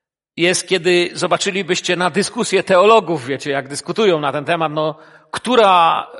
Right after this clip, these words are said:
ludzie, teolodzy się pytają, która to bardziej, jak myślicie, który syn był najpierw, nie? I wiecie, jest ciekawa argumentacja, no, bo ja czytałem, y, nie chcę, tak jak mówię, jakieś tam mocne szczegóły wchodzić, ale jeden z teologów mówi, no jak to która mówi?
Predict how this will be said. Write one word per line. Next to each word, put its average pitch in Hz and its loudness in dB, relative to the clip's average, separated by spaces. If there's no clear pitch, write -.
ludzie, 165 -4
teolodzy 190 2
się 175 -4
pytają, 185 0
która 226 2
to 214 2
bardziej, 175 2
jak 185 -2
myślicie, 185 -4
który 214 -2
syn 196 -2
był 185 2
najpierw, 131 -4
nie? 135 -12
I 151 -4
wiecie, 175 -2
jest 175 -2
ciekawa 175 0
argumentacja, 180 0
no, 151 -2
bo 147 0
ja 151 0
czytałem, 170 2
y, - -12
nie 170 -4
chcę, 175 -4
tak 143 -2
jak 151 -8
mówię, 160 0
jakieś 147 -2
tam 151 -4
mocne 160 -2
szczegóły 185 2
wchodzić, 170 -2
ale 175 2
jeden 185 0
z - -6
teologów 180 2
mówi, 180 -2
no 190 0
jak 190 2
to 160 -8
która 139 -4
mówi? 131 -8